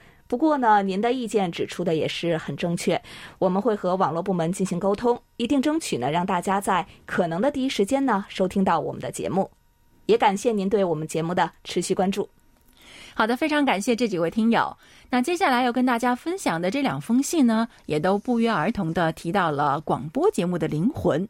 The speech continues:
Speaker 2: 声音。那浙江听友田木来信说啊，不知道说起广播，大家会想起什么呢？我个人认为啊，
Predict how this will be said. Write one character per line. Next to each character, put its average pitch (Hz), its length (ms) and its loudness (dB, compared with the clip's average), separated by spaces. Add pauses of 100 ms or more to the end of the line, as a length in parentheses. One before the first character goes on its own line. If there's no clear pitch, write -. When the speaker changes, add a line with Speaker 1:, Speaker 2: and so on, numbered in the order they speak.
Speaker 2:
声 269 260 0
音。 311 180 2 (640)
那 254 120 2
浙 359 120 0
江 349 160 2
听 349 140 -6
友 240 160 2
田 165 320 -2
木 294 180 2
来 143 140 -2
信 180 180 -2
说 185 160 0
啊， 139 160 0 (800)
不 359 100 2
知 349 120 0
道 330 160 4
说 330 160 2
起 349 120 -2
广 180 260 -2
播， 226 260 2 (140)
大 240 120 0
家 240 220 -2
会 214 120 0
想 196 200 -2
起 240 120 2
什 156 160 -4
么 139 80 -2
呢？ 196 140 0 (480)
我 185 180 2
个 311 160 -2
人 185 160 -2
认 185 160 -2
为 123 140 -2
啊， 120 160 -2